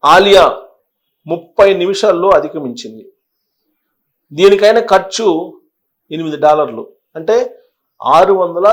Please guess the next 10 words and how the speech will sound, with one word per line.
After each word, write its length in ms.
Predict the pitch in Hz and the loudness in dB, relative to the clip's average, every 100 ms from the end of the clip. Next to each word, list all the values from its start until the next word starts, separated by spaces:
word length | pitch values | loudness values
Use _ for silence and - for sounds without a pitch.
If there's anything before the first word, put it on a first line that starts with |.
| 240 - | -2 -6
తొంభై 300 | 156 165 175 165 | -8 -4 -4 -2
నాలుగు 300 | 147 147 143 147 127 | -4 -4 -6 -10 -8
మాత్రమే. 600 | 143 165 _ 156 151 120 90 _ _ _ _ _ _ _ _ _ _ _ | -6 -8 _ -2 -2 -4 -10 _ _ _ _ _ _ _ _ _ _ _
చూసారా, 320 | 175 185 185 196 | -8 -2 0 0
నూట 120 | 175 165 | -4 -6
ముప్పై 180 | 160 160 139 | -8 -10 -10
కిలోమీటర్లు, 580 | 165 196 190 170 135 139 202 - _ _ 139 | -6 -6 -6 -8 -8 -8 -10 -14 _ _ -12
నలుగురు 300 | 143 143 135 | -10 -8 -8
మనుషులు 400 | 135 139 202 151 156 - _ _ _ _ - 123 | -8 -12 -12 -10 -10 -14 _ _ _ _ -6 0
ఆరు 160 | 160 | 2